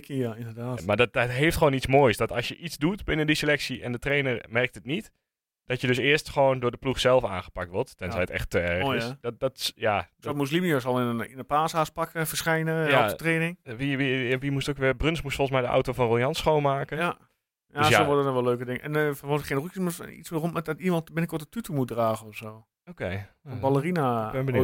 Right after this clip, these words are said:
Speaker 1: outfit. Ik, dus, ja, goed, hartstikke leuk. Ja, wij gaan binnenkort ook nog naar, eh, naar Hengelo toe voor een paar interviews.
Speaker 2: Oeh.
Speaker 1: Ja, dus, eh, ja, dat staat er nog op de agenda.
Speaker 2: Ja.
Speaker 1: Ehm, ja, het zal lastig worden, denk ik wel, in Nijmegen om daarmee verder te gaan.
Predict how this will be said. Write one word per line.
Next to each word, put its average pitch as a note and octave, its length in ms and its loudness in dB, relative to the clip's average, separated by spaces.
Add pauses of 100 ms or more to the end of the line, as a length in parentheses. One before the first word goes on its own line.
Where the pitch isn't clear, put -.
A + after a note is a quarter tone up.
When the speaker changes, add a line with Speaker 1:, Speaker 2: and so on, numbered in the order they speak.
(140)
Speaker 1:
outfit. A2+ 140 -2
Ik, A#2+ 120 -8
dus, C3 120 -10 (120)
ja, F3+ 200 -2
goed, C#3 200 -6
hartstikke C3+ 400 -6
leuk. A#2 220 0
Ja, A#2+ 120 -4
wij D#3+ 160 2
gaan C3 120 -6
binnenkort A#2 360 -12
ook - 40 -16
nog F#3+ 180 -4
naar, A2+ 280 -6
eh, G#2+ 120 -16
naar A2+ 140 -12
Hengelo A#2 260 -6
toe A#2+ 140 -8
voor A2+ 220 -12
een A2 80 -18
paar A2 160 -6
interviews. A2 500 -14 (240)
Speaker 2:
Oeh. A2 360 -10 (100)
Speaker 1:
Ja, - 100 -16
dus, A#2 160 -8
eh, A#2+ 360 0
ja, C3 200 -4
dat C3 140 -14
staat A2 140 -8
er A2+ 60 -12
nog C#3 120 -8
op C#3+ 60 -12
de B2 60 -4
agenda. G#2+ 440 -8 (180)
Speaker 2:
Ja. A2+ 160 -2 (400)
Speaker 1:
Ehm, A#3 380 4 (140)
ja, F3+ 340 2 (680)
het E3 140 -12
zal F#3 200 4
lastig F#3 320 2
worden, F#3 240 0
denk F#3 160 0
ik F#3+ 120 -4
wel, F3 260 2
in E3 100 -2
Nijmegen E3 600 0
om D3 120 -6
daarmee D3+ 280 0
verder D#3 220 -2
te C#3+ 80 -14
gaan. C3 320 0